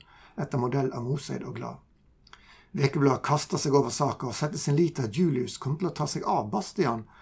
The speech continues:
når han en gang skulle komme tilbake til flokken. Det er for lett å tenke seg at Julius kanskje huksa og forsto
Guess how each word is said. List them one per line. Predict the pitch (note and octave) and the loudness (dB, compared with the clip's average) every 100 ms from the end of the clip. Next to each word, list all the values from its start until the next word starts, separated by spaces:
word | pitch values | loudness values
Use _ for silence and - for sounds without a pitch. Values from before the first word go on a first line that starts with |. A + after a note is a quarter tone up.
| - - | -10 -2
når | C#3+ | 0
han | E3 D#3+ | 0 0
en | C#3 | 0
gang | C3+ B2+ | 0 -2
skulle | C3+ B2+ | -4 -4
komme | C3+ B2+ | -4 -4
tilbake | B2+ C#3 - | -4 -4 -6
til | - | -8
flokken. | C3+ - A#2+ G#2+ - _ _ _ _ _ _ _ | -8 -8 -8 -10 -12 _ _ _ _ _ _ _
Det | - | -6
er | |
for | - C#3+ | 0 0
lett | D#3 D3 | 0 -2
å | |
tenke | C3+ D#3+ D#3 | 0 0 0
seg | D3+ C3+ | -2 -2
at | C#3+ | 0
Julius | F3 C3 - | 2 2 0
kanskje | D#3 - A2 | -4 -2 -4
huksa | - - - C3 | -4 -8 -8 -6
og | C#3+ | -6
forsto | - - - | -8 -10 -4